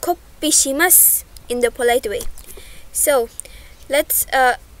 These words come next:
can you guess what would this be in a must form?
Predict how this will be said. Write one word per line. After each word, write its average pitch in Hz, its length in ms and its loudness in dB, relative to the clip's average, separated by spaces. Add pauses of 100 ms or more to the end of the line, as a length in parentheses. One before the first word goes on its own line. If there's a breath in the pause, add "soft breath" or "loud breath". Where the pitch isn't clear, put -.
can 349 200 -4
you 427 120 2
guess 294 340 6
what 277 280 8
would 262 180 -4
this 330 220 4
be 269 340 -4
in 254 140 0
a 254 80 0
must 262 380 0
form? 320 260 2